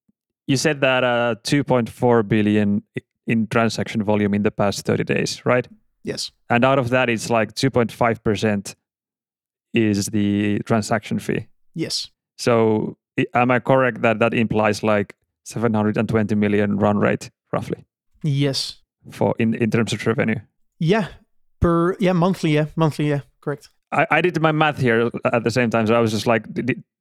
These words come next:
Speaker 1: did, did my logic check up?" So, so basically, out of that two point four billion in transaction volume, they're getting to, uh, two point five percent out of that, right?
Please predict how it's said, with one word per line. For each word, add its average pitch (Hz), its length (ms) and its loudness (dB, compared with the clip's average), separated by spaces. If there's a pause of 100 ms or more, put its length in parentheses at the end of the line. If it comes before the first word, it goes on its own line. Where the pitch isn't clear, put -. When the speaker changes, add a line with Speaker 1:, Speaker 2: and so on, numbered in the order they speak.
(240)
Speaker 1:
did, 127 180 -2
did 127 180 2
my 127 120 2
logic 123 340 0
check - 180 0
up?" - 240 0 (180)
So, 120 320 4
so 120 220 2
basically, 143 440 0 (200)
out 143 160 4
of 139 120 0
that 131 260 0 (220)
two 151 140 2
point 131 260 0 (280)
four 127 520 0
billion 117 340 2
in 113 140 0
transaction 123 500 0
volume, 117 540 2 (340)
they're 113 140 2
getting 110 260 0 (760)
to, 110 200 -2 (100)
uh, 104 520 2 (440)
two 113 400 -2 (120)
point 107 240 -4
five 110 320 -2
percent 110 480 2
out 110 100 0
of - 80 -6
that, - 260 -4
right? 127 200 0